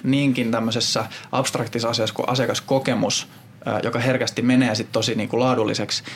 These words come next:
niin sielläkin suositellaan tällaista hyvin, tota, bisneksen ytimessä olevaa mittaria, eli asiakas niinku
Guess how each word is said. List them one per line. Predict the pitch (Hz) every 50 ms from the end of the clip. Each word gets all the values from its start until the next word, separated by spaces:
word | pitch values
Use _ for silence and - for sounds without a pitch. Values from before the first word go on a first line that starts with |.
| - - -
niin | 127 123 120
sielläkin | - 151 135 123 107 - 127 120 -
suositellaan | - - 160 147 131 120 107 - 113 110 107 107 104
tällaista | 110 107 107 110 - - -
hyvin, | 156 135 135 127 123 110 110 - - - - - - - -
tota, | - 117 110 107 - 110 110 107 107 - 131
bisneksen | 131 135 127 135 123 123 - 127 110 - 123
ytimessä | 127 123 127 113 107 104 98 - - 120 117
olevaa | 135 131 113 110 107 107
mittaria, | 110 117 113 - - 110 107 - - 87 - - - - - - - - -
eli | - 120 - 135 131 - -
asiakas | 120 135 - 127 117 113 107 - - - - - -
niinku | - - - - - - -